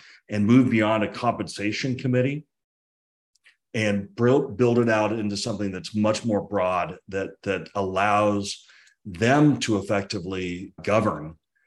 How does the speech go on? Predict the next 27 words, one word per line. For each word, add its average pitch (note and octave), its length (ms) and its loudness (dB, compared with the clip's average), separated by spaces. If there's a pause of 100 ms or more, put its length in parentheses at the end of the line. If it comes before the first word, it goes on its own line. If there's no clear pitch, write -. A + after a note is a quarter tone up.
(120)
the F#2 100 -6
organization F#2 760 -4
and G#2+ 140 0
hold A2 240 0
C G2+ 340 -2
E G#2 40 2
Os A#2+ 200 2
accountable F2+ 680 -6
for F2 640 -6
what F#2 460 -4
has F#2+ 220 -8
been F2 160 -12
demonstrated F2+ 640 -2
as D#2+ 560 -8
something G#2+ 320 -2
that F#2 180 -6
drives G2 360 0
a F#2+ 60 -4
business E2+ 380 -8
forward F#2+ 480 -2
with, E2+ 260 -8
with F2 200 -10 (160)
much G#2 340 -2
more F2+ 140 -4
rapid E2+ 340 -6
results E2 540 -6
than, D#2+ 340 -6